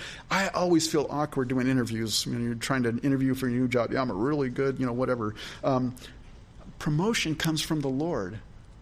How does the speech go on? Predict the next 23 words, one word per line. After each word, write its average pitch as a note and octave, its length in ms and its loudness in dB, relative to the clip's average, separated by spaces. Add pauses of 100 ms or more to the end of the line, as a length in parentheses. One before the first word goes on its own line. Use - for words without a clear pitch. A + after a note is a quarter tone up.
(340)
It C#3 100 -8
comes D#3 220 -2
from C#3 140 -2
the B2 60 0
Lord. A2+ 320 -2 (200)
You D3 80 0
don't F3+ 80 2
need F3 160 0
to C#3 80 2
strive C3 400 0
at F#2+ 160 -4
it. F#2+ 100 -10 (680)
Deliverance F3 880 4 (200)
comes A#2 260 0
from A#2 240 -2
the G#2+ 80 -4
Lord. G#2+ 440 -6 (600)
You D3+ 60 0
see, E3+ 380 2
Abraham, D3 680 2 (800)
Melchizedek D3+ 600 4
met C#3+ 240 4
him A#2 360 -2